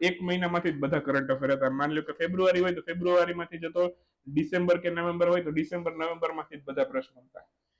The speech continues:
અને એ વખતે મેં તમને ચેતવ્યા હતા કે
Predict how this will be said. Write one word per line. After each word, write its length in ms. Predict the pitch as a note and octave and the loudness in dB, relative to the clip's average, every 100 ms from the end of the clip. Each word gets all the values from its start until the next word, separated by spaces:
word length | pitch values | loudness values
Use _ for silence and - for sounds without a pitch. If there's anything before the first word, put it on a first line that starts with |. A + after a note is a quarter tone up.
| _ - | _ -6
અને 120 | D3+ | -4
એ 160 | D#3 F#3 | 0 2
વખતે 260 | G3+ G3+ G3+ | 2 0 -2
મેં 160 | G3+ | -2
તમને 220 | G3+ G3+ | -2 -2
ચેતવ્યા 500 | F3+ F#3 F#3+ G#3+ G#3+ | 0 0 0 2 2
હતા 400 | E3 D#3 F#3 G#3 _ _ _ | 2 2 0 -2 _ _ _
કે 100 | E3 | 2